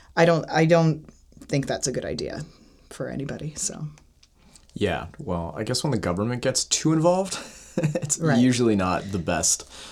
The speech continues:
Speaker 1: So I'm
Speaker 2: uh,
Speaker 1: hoping that they get
Speaker 2: outcome.
Speaker 1: involved. I hope that there is some sort of, uh, legislation as to what's happening. You know, there's a couple dispensaries on,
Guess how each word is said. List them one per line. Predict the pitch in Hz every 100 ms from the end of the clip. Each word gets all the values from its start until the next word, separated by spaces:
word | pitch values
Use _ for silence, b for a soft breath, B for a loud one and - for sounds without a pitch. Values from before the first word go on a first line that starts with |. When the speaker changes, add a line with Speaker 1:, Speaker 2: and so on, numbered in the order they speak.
| -
Speaker 1:
So | 269
I'm | 262
Speaker 2:
uh, | 269
Speaker 1:
hoping | 302 302
that | 285 254
they | 247
get |
Speaker 2:
outcome. | 233
Speaker 1:
involved. | 220 185 175 226
I | 190
hope | 175 185
that | 185 170
there | 175
is | 165 165 -
some | 170
sort | 160 170 160
of, | 156
uh, | 151 147 143 139 143
legislation | 156 151 156 151 156
as | 147 139 -
to |
what's | 147 143 -
happening. | - 143 190 208 226 240
You | 214 170
know, | 147 143
there's | 151 147 156
a |
couple | 160 160 156
dispensaries | 151 151 147 160 156
on, | 147 139 139 135